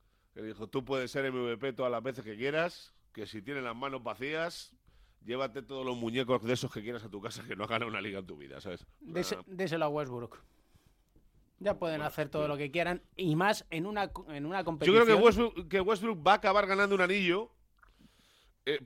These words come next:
Speaker 1: porque llegará un día en el que, eh, deje de ganar cincuenta y cinco millones de dólares por temporada y haciendo triple doble, perdiendo de treinta,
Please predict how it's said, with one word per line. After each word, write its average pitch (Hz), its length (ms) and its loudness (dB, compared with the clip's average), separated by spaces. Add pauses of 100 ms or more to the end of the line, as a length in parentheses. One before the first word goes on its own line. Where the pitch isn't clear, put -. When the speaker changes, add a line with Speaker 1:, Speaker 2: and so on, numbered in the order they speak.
Speaker 1:
porque 147 500 4
llegará 147 320 2
un 208 160 -2
día 226 400 6
en 151 140 2
el 143 120 0
que, 135 540 2
eh, 135 420 -4
deje 131 600 -2
de 185 80 2
ganar 180 340 0 (380)
cincuenta 135 600 -4
y 131 80 -4
cinco 180 360 -6
millones 185 340 -2
de 175 80 0
dólares 185 280 0
por 170 140 -2
temporada 165 440 0
y 127 40 2
haciendo 147 360 -2
triple 156 260 0
doble, 160 280 2
perdiendo 123 440 -2
de 156 120 0
treinta, 202 500 -6